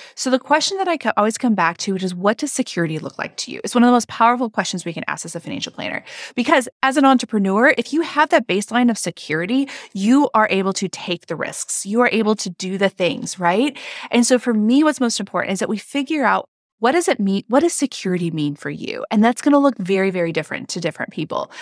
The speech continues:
I have one client, she has to keep five thousand dollars of cash in her freezer. That's what security means to her.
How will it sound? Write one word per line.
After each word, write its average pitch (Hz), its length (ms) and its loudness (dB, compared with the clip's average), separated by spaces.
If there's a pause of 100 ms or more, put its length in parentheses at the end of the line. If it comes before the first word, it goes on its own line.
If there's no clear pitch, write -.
(280)
I 220 100 0
have 247 120 4
one 226 180 4
client, 240 540 0
she 240 200 0
has 240 180 -2
to - 80 -4
keep - 200 -12
five 190 140 0
thousand 196 280 0
dollars 175 280 -2
of - 80 -12
cash - 300 -6
in - 80 -6
her - 80 -8
freezer. - 340 -12 (680)
That's 226 240 2
what 233 120 4
security 240 420 4
means 190 240 0
to 226 60 2
her. 240 160 2